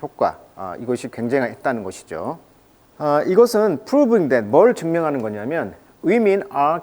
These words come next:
capable of, 자, 여성들이 할 수가 있다는 거죠. 똑같은 athletic fit. 자, fit란 말은 위협 또는 공적, 그러니까 여성들도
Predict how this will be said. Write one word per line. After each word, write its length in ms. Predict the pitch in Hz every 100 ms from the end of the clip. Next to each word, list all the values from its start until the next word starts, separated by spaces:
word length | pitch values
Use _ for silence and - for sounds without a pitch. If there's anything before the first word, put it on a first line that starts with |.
| -
capable 680 | 208 214 196 - 147 147 147
of, 320 | 151 110 92
자, 180 | 95 92
여성들이 480 | 139 226 233 190 185
할 140 | 254
수가 240 | 247 214
있다는 280 | 139 123 101
거죠. 300 | 85 82 82 - _ _
똑같은 720 | 254 254 - 226 220 214 214 -
athletic 760 | 147 160 - 180 156 - 190 196 - -
fit. 340 | 214 - 107 - - _ _
자, 100 | 113
fit란 440 | - 240 240 226
말은 280 | 170 151 143
위협 520 | 107 135 110 - - -
또는 200 | 127 110
공적, 480 | - 127 127 110 -
그러니까 320 | 120 123 104
여성들도 720 | 123 139 175 143 131 180 -